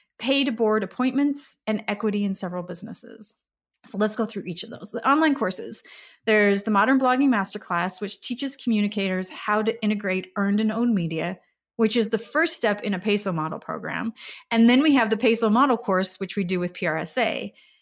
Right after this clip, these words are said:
Then there's Agency Jumpstart, which teaches agency owners how to craft a solid business development plan. And then there's Close More Clients, which teaches agency owners how to scale their businesses. So when you think about online courses, it doesn't have to be just one.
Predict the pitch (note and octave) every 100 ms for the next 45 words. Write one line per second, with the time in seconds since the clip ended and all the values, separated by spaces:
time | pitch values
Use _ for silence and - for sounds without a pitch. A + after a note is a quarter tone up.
0 | _ A3 B3 C#4+ C#4 A#3 A3 G#3+ A#3+ C4+
1 | C#4 A3+ G3+ - F3 F#3 G#3+ G#3 - C#4
2 | C4+ D4+ - A#3 A#3 A#3 B3+ - G3 F#3+
3 | - F#3+ - - A3 B3 - - G#3 G3+
4 | A3+ G#3 G3+ G3+ G3+ - G3 C4 G#3 F3
5 | - E3 E3 F#3 - - _ A3+ A#3+ C4
6 | C4+ C4 - A3 G#3+ G3 - D4 A#3 G3
7 | - A#3 G#3+ - D4 D#4+ C4 G#3+ G#3+ -
8 | A#3 F3+ F#3 F#3 F3+ G3 F#3 - - E3+
9 | E3 D#3+ E3+ E3 E3+ - - F#2 - -
10 | - - - _ - A#3+ B3 B3 A3+ D4+
11 | D4+ D#4+ C4+ A3+ - G#3+ G#3 G3 - A#3+
12 | A#3 G3 F3+ F#3+ A3 A3+ B3+ A#3+ A#3 G#3+
13 | G3+ G3+ F#3+ F3 F3+ E3+ F3 B3 F#4